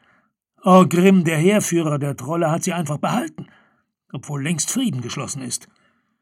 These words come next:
Farodin deutete auf das leere Bett. "Schalawin ist ihnen entkommen. Sie haben sie gehetzt wie ein Stück Wild. Sie wollte zurück nach Albenmark, um Emerald zu berichten."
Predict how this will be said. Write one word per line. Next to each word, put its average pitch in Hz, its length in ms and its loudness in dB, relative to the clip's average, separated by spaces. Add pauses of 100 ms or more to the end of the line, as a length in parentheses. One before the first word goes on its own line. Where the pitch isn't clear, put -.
(1080)
Farodin 123 520 -10
deutete 123 420 -10
auf 139 140 -16
das 123 180 -12
leere 120 300 -10
Bett. 107 380 -14 (960)
"Schalawin 185 680 2
ist 147 220 -6
ihnen 175 180 -6
entkommen. 143 580 -8 (680)
Sie - 180 -20
haben 107 100 -18
sie - 140 -14
gehetzt - 480 -4
wie 139 100 -6
ein 139 80 -8
Stück 131 300 -10
Wild. 208 320 -4 (680)
Sie - 180 -10
wollte 131 200 -6
zurück 151 340 -6
nach 139 200 -4
Albenmark, 156 580 -2
um 131 100 -8
Emerald 135 460 -6
zu 135 100 -6
berichten." 135 440 -10